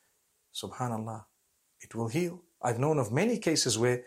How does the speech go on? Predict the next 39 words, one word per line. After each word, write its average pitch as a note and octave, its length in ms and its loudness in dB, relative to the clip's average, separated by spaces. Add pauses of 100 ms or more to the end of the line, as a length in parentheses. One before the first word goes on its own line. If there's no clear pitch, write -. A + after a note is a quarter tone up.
(220)
parents F#3+ 320 4
got C3 160 0
involved A#2+ 460 2
or - 180 0
elders F3+ 300 4
got B2 160 2
involved D#3+ 340 0
and A3 80 0
they A3+ 60 2
solved G3 320 0
the G3 80 4
matter. G#3+ 320 -2 (560)
But A#2 80 -6
that's C3+ 260 2
if - 180 2
both D3 360 2
parties D3+ 360 2
want C3 320 0 (140)
to - 100 -2
solve G#2 340 -2
the F#2+ 60 -6
matter. F2+ 300 -10 (480)
Don't G3 160 0
just F3 240 -4
break A2 300 -4
a - 20 -2
marriage. F#2+ 400 -4
You F#3+ 80 4
have D#3+ 140 2
no F#3+ 140 4
guarantee A#2+ 680 0 (140)
that - 160 -4
you're B2 80 2
going C3 180 2
to G#2+ 80 -2
go C3 140 2
into C3 180 -2
something A2+ 380 -2
better C3+ 300 -2